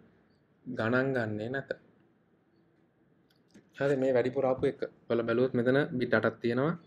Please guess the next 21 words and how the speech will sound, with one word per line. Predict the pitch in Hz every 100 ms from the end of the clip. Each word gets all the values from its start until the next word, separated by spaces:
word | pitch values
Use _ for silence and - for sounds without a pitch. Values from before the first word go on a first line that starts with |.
| - _ _ -
අපිට | 127 120
ඕන | 120 123
ගානට | 123 123 117
වැඩිය | 120 113 113
තියෙනවා. | 117 120 156 - - - -
මේ | - 127
අර | 127
වැඩිපුර | 117 123 123
ආපු | 120 120
එක | 113
ගණන් | 147 123 117
ගන්නේ | 113 127
නැහැ. | 120
ඒක | 117 123
එහෙමම | 127 123
අමතක | 127 123 117
කරලා | 117 110 131
දානවා. | 120 101 - - - - - - _ _ _ _ _ _ _ - - _ _ _ _ -
අමතක | 120 123 139
කරලා | 135 131 123
දාලා, | 110 123 143 110